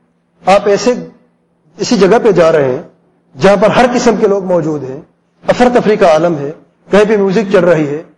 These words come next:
کہیں پہ نافر-، کسی قسم کے، ہر طرح کے اللہ تعالیٰ کی نافرمانی ہو رہی ہے،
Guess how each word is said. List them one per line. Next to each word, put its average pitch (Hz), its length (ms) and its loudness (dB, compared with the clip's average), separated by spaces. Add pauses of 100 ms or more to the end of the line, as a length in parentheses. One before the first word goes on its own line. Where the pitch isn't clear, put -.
(220)
کہیں 208 200 2
پہ 226 60 -2
نافر-، 208 480 -2 (540)
کسی 233 240 -4
قسم 214 240 -2
کے، 107 120 -10 (340)
ہر 208 100 4
طرح 220 160 0
کے 226 100 -2
اللہ 202 140 0
تعالیٰ 196 180 -2
کی 185 60 -2
نافرمانی 180 480 2
ہو 170 140 0
رہی 147 180 -2
ہے، 160 80 -10